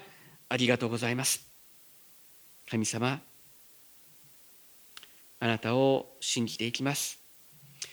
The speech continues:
あなたにこの身を委ねていきます。どうか、どうか私たちの歩みを支えてください。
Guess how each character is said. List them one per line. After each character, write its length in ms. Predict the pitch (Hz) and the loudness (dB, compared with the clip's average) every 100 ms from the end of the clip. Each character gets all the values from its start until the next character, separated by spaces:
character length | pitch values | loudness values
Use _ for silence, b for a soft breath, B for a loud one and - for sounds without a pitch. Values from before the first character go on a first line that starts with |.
| B B | B B
あ 100 | 151 | 8
な 100 | 190 | 10
た 100 | 196 | 10
に 100 | 170 | 8
こ 120 | 156 | 8
の 120 | 160 170 | 8 8
身 160 | 175 | 8
を 160 | 185 180 | 8 8
委 60 | |
ね 160 | 170 165 | 6 4
て 80 | 147 | 2
い 100 | 123 | -2
き 140 | 135 | -4
ま 100 | 147 | -4
す。 220 | - - - - - - - - - - | -4 -6 -12 -20 -20 -20 -20 -20 -16 -2
ど 120 | 143 | 0
う 40 | |
か、 220 | 143 127 131 - - - - - b b b b - | 2 0 -2 -16 -20 -20 -20 -20 b b b b -6
ど 120 | - 185 | -2 2
う 40 | |
か 300 | 160 135 101 - - - - - | 4 4 2 -6 -16 -20 -20 -8
私 260 | 117 123 123 | -4 -2 -4
た 80 | 117 | -4
ち 100 | 135 | -2
の 80 | 120 | 0
歩 120 | 120 | 2
み 100 | 127 | 2
を 80 | 117 | 0
支 120 | 113 135 | -4 -4
え 100 | 131 | -2
て 80 | 135 | -2
く 80 | |
だ 140 | 135 135 | -2 0
さ 160 | 151 | 2
い。 120 | - | 2